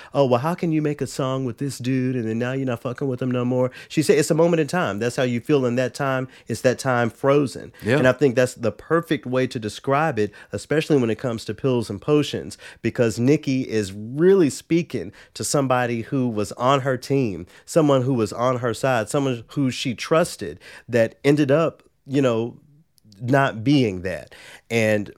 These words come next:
Speaker 1: you know, despite all of our personal dramas and whether or not we can directly, uh, associate ourselves, relate with what Nicki is talking about in particular in this song,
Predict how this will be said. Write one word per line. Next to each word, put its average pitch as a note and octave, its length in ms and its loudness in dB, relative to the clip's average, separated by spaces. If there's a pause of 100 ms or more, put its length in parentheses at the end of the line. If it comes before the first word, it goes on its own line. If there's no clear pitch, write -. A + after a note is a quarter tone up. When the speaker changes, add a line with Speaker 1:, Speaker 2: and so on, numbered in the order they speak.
Speaker 1:
you B2+ 140 0
know, G#2 240 0
despite C3 640 0
all B2+ 340 2
of A#2+ 120 -2
our A#2 120 2
personal B2 440 -4
dramas A#2 480 -4
and G2+ 180 -4
whether A2+ 320 0
or G#2 100 -6
not G#2 380 -4
we A2+ 160 -4
can G#2 220 -6
directly, G2 840 0 (460)
uh, G2 400 0
associate A2 540 2
ourselves, G#2 720 0
relate A2 400 2
with G2+ 240 -4
what G#2 340 0 (160)
Nicki A2+ 300 0
is G2+ 100 -2
talking A2 240 -2
about G2+ 220 -2
in F#2+ 80 -8
particular C#3+ 580 -2
in C3 160 -4
this B2+ 160 -2
song, C3+ 460 0